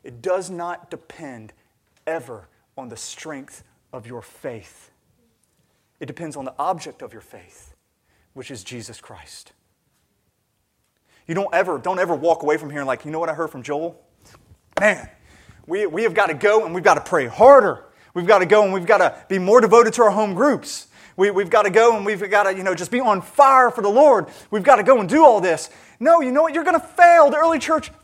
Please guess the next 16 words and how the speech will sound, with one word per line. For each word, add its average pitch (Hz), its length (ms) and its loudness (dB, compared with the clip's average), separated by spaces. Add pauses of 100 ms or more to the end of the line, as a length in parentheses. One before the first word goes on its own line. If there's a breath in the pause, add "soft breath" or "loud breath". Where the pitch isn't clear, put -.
(140)
failed. 320 380 8
The - 20 -4
early 302 220 2
church 320 240 -4
had - 260 0
pathetic, 302 760 0
weak 262 460 -2 (200 loud breath)
faith 320 420 0
in 262 180 -6
prayers. 302 840 -4 (1120)
But 247 100 -4
it 254 80 -4
doesn't 294 280 -4
depend 349 500 0
on 294 240 0
you. 202 400 -10